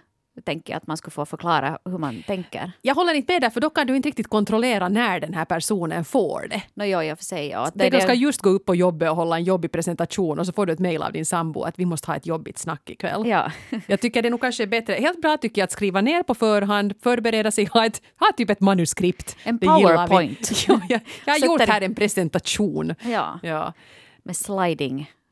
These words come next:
Speaker 1: show.
Speaker 2: Jo, jag tycker nog ändå att man ska försöka kontrollera omständigheterna när den här, när det här äger rum.
Speaker 1: Nå, ja.
Speaker 2: Eller fast då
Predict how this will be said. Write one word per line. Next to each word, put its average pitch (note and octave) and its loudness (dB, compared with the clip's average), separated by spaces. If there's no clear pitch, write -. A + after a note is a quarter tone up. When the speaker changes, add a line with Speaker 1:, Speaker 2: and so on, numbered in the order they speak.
Speaker 1:
show. - -6
Speaker 2:
Jo, B3 2
jag B3 0
tycker D#4+ 0
nog D4+ 2
ändå C4 2
att F#3 -2
man G3 -2
ska G3 -4
försöka G3 -2
kontrollera G#3 0
omständigheterna F3 -2
när E3+ -4
den - -6
här, F3+ -4
när F3 -4
det - -10
här E3+ -4
äger E3 -4
rum. F3 -4
Speaker 1:
Nå, G3 -8
ja. E3 -4
Speaker 2:
Eller A3 2
fast - -2
då B3 2